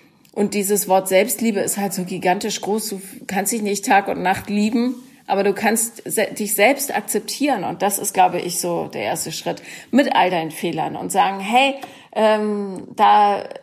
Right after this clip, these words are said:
bin ich wieder gestolpert. Aber es macht nichts. Ich kann ja ganz, ganz viele anderen Sa-, andere Sachen richtig gut. Steh ich halt wieder auf und mach's beim nächsten Mal besser.“ Und so kommt man da rein. Also das ist, man hat nicht das große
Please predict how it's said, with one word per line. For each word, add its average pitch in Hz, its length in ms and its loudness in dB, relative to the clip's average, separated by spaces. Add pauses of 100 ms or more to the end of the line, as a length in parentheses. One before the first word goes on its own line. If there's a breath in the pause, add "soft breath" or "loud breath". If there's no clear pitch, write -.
(180)
bin 240 160 2
ich 254 140 -2
wieder 254 180 2
gestolpert. 233 600 -2 (160)
Aber 208 140 2
es 226 100 2
macht 285 240 0
nichts. 190 220 -6
Ich - 80 -10
kann 233 160 0
ja 226 60 2
ganz, 226 240 -2
ganz 240 180 -2
viele 233 200 0
anderen 220 360 0
Sa-, - 220 -6
andere 208 280 -2
Sachen 185 240 -6
richtig 220 400 -2
gut. 277 240 0 (240)
Steh - 200 0
ich 208 140 0
halt 208 200 0
wieder - 220 2
auf 285 180 0
und 262 100 -2
mach's 247 160 2
beim - 160 -4
nächsten 240 280 -4
Mal 226 100 -4
besser.“ 220 480 -4 (640 loud breath)
Und 214 200 -2
so 277 380 4
kommt 240 280 0
man 214 160 -4
da 208 120 0
rein. 220 280 4
Also 196 220 2
das 190 180 -2
ist, - 340 -2
man 202 200 -4
hat 226 180 -4
nicht 254 320 0
das 214 160 -2
große 202 720 0